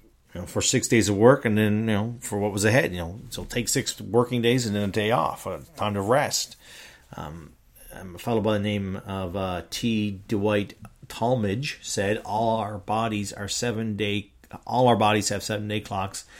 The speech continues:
and they need to be wound up, and if they're not wound up, they'll run into the grave."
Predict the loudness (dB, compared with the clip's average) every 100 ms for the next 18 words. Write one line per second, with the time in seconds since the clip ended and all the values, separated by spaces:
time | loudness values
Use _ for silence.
0 | -20 -20 -10 0 4 4 4 4 2 2
1 | 2 0 0 -2 -4 -4 -4 0 0 0
2 | -2 0 0 -2 -4 -2 -2 0 0 0
3 | -2 -2 0 0 0 -2 -2 -2 -6 -14